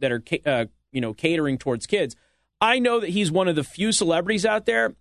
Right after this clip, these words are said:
that will give them words of encouragement for them to succeed instead of talking about himself. And that's why I play his speeches when he gives those, those talks so frequently on this show when they happen, because nobody else does that. When you go, do you remember when I used to do my version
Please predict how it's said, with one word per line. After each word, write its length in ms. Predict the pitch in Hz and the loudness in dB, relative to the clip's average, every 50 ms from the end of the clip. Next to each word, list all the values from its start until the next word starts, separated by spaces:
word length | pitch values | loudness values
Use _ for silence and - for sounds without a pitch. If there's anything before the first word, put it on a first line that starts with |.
| _ - | _ -8
that 260 | 143 135 160 165 160 | -2 0 0 2 2
will 100 | 151 160 | 0 0
give 300 | 139 139 180 165 135 117 | 0 0 -2 -2 -2 0
them 360 | 117 143 156 185 208 214 214 - - | 0 2 2 2 2 0 0 -2 -4
words 340 | 151 160 175 180 180 147 | -2 -2 0 0 0 0
of 80 | 165 147 | 0 0
encouragement 680 | 143 131 - - 160 165 180 175 151 175 196 196 - - | -2 -2 0 0 0 0 0 -2 -2 0 -2 -2 -2 -4
for 220 | _ - 156 143 127 | _ -2 -2 -2 0
them 380 | 113 110 139 147 156 160 165 | 0 0 0 2 2 2 0
to 180 | 151 - 165 156 | 0 0 0 0
succeed 480 | - - 135 - - - 160 165 170 - | 0 0 0 0 0 0 2 0 0 0
instead 260 | - 143 - 151 135 | -2 0 0 0 0
of 80 | 127 | 0
talking 360 | - 147 123 123 - - 131 123 | 0 0 0 0 -2 -4 -4 -2
about 160 | 120 117 113 | 0 -2 -2
himself. 360 | 113 107 - 151 120 90 - - _ _ _ _ _ _ - | 0 0 0 2 2 0 -2 -6 _ _ _ _ _ _ 0
And 160 | 143 147 156 | 2 2 4
that's 180 | 170 196 175 | 2 2 2
why 200 | 180 202 196 180 | 0 0 2 2
I 40 | 151 | 0
play 280 | 135 - - 160 160 156 | 0 -2 0 0 0 2
his 160 | 151 147 - | 2 0 0
speeches 420 | - - 147 143 139 - 165 143 | 0 0 0 0 0 0 0 0
when 140 | 123 143 131 | 0 0 0
he 40 | 123 | 0
gives 280 | 110 123 135 143 135 - | 2 0 0 0 0 0
those, 340 | 160 147 151 135 - - - - | 0 0 0 0 -2 -2 -2 -2
those 180 | 139 139 127 | -2 0 0
talks 400 | - - 143 147 160 156 - - - _ _ _ _ _ _ _ | 0 2 2 2 0 -2 -4 -10 -16 _ _ _ _ _ _ _
so 220 | - - 190 180 170 | -2 0 0 2 2
frequently 420 | - 185 185 - 170 156 147 143 | 0 0 0 0 0 0 2 2
on 140 | 139 135 135 | 2 2 2
this 100 | 131 123 | 0 0
show 240 | - - 156 139 131 | 0 2 2 2 2
when 140 | 127 123 | 0 0
they 80 | 120 113 | -2 0
happen, 380 | 120 156 175 165 - 123 110 104 | 2 2 2 2 2 -2 -4 -2
because 220 | 147 143 180 147 | -2 -2 0 2
nobody 220 | 180 277 330 320 | 0 0 2 2
else 160 | 269 214 143 - | -2 -2 -2 0
does 280 | - 208 247 214 135 | 0 2 2 0 0
that. 260 | 117 104 69 - - _ _ _ _ _ _ _ _ _ _ _ _ _ _ _ _ _ _ _ _ _ _ _ _ _ _ _ - | -2 -4 -4 -4 -8 _ _ _ _ _ _ _ _ _ _ _ _ _ _ _ _ _ _ _ _ _ _ _ _ _ _ _ -4
When 140 | 151 180 | -2 0
you 140 | 208 277 302 | 0 0 0
go, 260 | 247 269 240 220 208 | 2 2 0 0 -2
do 100 | 190 160 | -2 -2
you 60 | 196 285 | 0 0
remember 180 | 330 320 285 | 0 0 0
when 100 | 269 240 | 0 -2
I 40 | 220 | -2
used 180 | 214 226 - - | -2 -4 -6 -4
to 80 | 190 | -4
do 160 | 156 208 208 | -2 -2 -2
my 420 | 185 156 143 143 151 170 190 208 190 | 0 0 2 2 4 2 2 0 -2
version 640 | 160 165 180 208 202 151 180 202 202 202 196 180 | -2 0 0 0 0 0 0 0 0 0 -2 -6